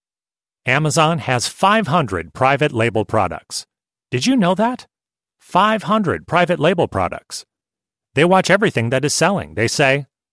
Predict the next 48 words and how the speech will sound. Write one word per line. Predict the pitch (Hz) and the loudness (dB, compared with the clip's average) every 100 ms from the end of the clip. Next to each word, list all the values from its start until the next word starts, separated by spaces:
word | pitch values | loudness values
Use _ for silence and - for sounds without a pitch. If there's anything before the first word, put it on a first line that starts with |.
| - | -4
"Well, | 107 110 101 87 | 2 2 0 -6
hey, | - 131 226 107 _ _ _ _ | 0 0 0 -6 _ _ _ _
all | 117 | 0
these | 123 104 | 2 2
batteries | 110 131 160 170 | 2 2 2 0
are | 160 | 0
selling. | 175 220 117 69 _ _ _ _ - | 2 0 -2 -10 _ _ _ _ -4
I'm | 233 | 0
gonna | 269 196 | 2 2
have | 196 151 | 2 0
an | 123 | -2
Amazon | - 180 143 101 98 | -2 0 0 0 0
battery, | 101 101 113 180 - _ _ - | 0 0 0 -2 -4 _ _ -8
and | 90 | -2
that's | 135 - | -2 0
the | 156 | 0
one | 143 139 | 0 2
that | 139 | 2
I'm | 120 110 | 0 0
going | 113 | -2
to | 107 | -2
promote." | 123 110 87 - - _ _ _ _ _ _ _ _ - | -2 -2 -2 -6 -20 _ _ _ _ _ _ _ _ 0
All | 175 240 | 2 4
of | |
that | 196 190 | 2 0
traces | 175 180 170 | 0 0 0
back | 101 156 190 | 0 0 0
to | 139 | -2
their | 120 113 | -2 -2
control | 110 - 165 190 | -2 0 2 2
of | 131 | -2
information | 113 113 117 208 - 87 71 _ - | -2 -2 0 0 -2 -6 -10 _ -8
that | 107 | -2
they | 120 | 0
were | 117 123 | 2 2
able | 131 151 | 2 0
to | 151 | 0
use. | 165 214 92 - - _ _ _ _ _ _ _ _ - | 0 -2 -6 -12 -18 _ _ _ _ _ _ _ _ -6
Data | 110 202 143 73 - 127 | 0 0 0 -4 -6 -2
is | 104 | -2
the | 113 | 0
new | 113 190 196 | 0 0 0
capital | 147 151 143 139 | -2 -2 -2 0
asset | 117 117 123 107 | 0 0 0 0
of | 87 | -2
the | 92 | -4
twenty-first | - 120 113 107 95 | -4 -4 -2 -4 -4
century. | - 87 - 90 101 | -4 -6 -8 -14 -16